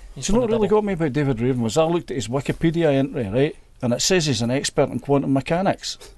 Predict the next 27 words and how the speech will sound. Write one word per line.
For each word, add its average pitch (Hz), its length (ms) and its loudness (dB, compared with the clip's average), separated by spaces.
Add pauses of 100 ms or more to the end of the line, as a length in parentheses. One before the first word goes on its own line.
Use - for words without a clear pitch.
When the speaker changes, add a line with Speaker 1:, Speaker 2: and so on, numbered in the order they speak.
(180)
Speaker 2:
Now, 127 140 2
I 165 120 4
asked 170 280 2
him 175 80 4
about 127 260 2
that, 110 140 -2
and 104 80 -8
he 117 60 0
didn't 151 200 0
actually 127 280 -2
know 117 80 0
what 113 160 -6
quantum 120 240 -4
mechanics 110 440 -6
was. 123 220 -2
I 147 120 2
thought 143 220 4
that - 160 2
was, 202 580 -2
<laughs> - 40 -16
that 165 200 4
was 147 120 2
a 147 60 4
bit 127 180 4
odd 127 280 4
for 123 180 0
me. 110 220 -2